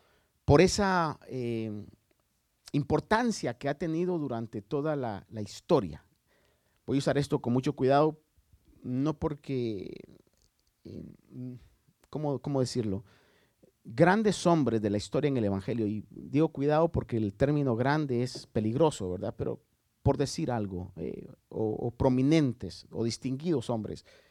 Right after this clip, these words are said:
en la historia de el evangelio, por mencionarle quizás el más famoso, eh, Martín Lutero,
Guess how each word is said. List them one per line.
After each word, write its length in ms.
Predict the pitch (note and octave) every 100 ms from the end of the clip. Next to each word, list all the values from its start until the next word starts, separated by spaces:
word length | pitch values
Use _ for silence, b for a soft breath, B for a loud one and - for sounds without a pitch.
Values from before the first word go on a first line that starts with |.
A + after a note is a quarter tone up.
| b b b
en 140 | - G#2+
la 60 |
historia 540 | G#2 - A#2 C3+ C3 -
de 520 | G2 G#2 G2+ G2 F#2+ F#2+ _ _ _ _ _ _ _ -
el 100 | A#2+
evangelio, 540 | A2+ - E3+ A#2+ G#2
por 140 | -
mencionarle 520 | A2 A2 A2 A#2+ C3 B2+
quizás 220 | A2 A#2+
el 60 | A#2+
más 140 | A#2+
famoso, 540 | A2+ C3 B2 - G#2+ -
eh, 180 | G#2+ G#2
Martín 400 | G#2 G#2 C3 A#2
Lutero, 460 | A2+ C3+ G#2+ F#2+